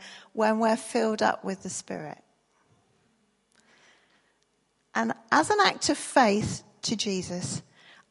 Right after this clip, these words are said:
I will lay down my rights. I will empty myself of self in order that I can relate to Keith in reconciliation, friendship,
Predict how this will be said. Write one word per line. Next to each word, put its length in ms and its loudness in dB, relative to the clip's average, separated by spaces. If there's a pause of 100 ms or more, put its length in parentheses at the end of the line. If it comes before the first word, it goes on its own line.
I 240 0
will 260 0
lay 440 0
down 360 -2
my 280 -4
rights. 680 -6
I 140 -2
will 300 0
empty 460 0
myself 680 2
of 100 -6
self 680 -4 (640)
in 240 -6
order 360 0
that 340 -4 (1400)
I 120 -6
can 180 -10
relate 380 2
to 100 -6
Keith 560 -8 (1400)
in 160 -4
reconciliation, 960 -4
friendship, 720 -6